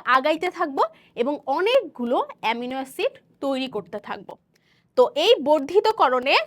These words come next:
আমাদের সবগুলো সাইটই কার্যকর হবে, এ, পি এবং ই সবগুলো সাইটই কার্যকর হবে। তো so দেখি আমরা কিভাবে এটা করছি। পূর্ণাঙ্গ রাইবোজোম এআরএনএ,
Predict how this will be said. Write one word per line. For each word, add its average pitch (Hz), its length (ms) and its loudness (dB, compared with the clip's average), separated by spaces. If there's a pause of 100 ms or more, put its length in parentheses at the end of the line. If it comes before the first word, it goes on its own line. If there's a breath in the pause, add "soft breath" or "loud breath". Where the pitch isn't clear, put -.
(140)
আমাদের 240 420 0 (200)
সবগুলো 349 680 -2
সাইটই 247 420 -4
কার্যকর 214 480 -4
হবে, 247 260 0 (120)
এ, 240 260 0
পি 254 100 -10
এবং 247 280 -10
ই 302 120 -2 (360 soft breath)
সবগুলো 226 440 -4
সাইটই 214 340 -6
কার্যকর 202 440 -4
হবে। 285 140 -10
তো - 80 -14 (120)
so 254 80 -2
দেখি 233 260 -4
আমরা 339 140 -2
কিভাবে 226 340 -10
এটা 196 120 -12
করছি। - 360 -14 (1300)
পূর্ণাঙ্গ 453 500 4 (120)
রাইবোজোম 254 540 2 (440 loud breath)
এআরএনএ, 247 580 4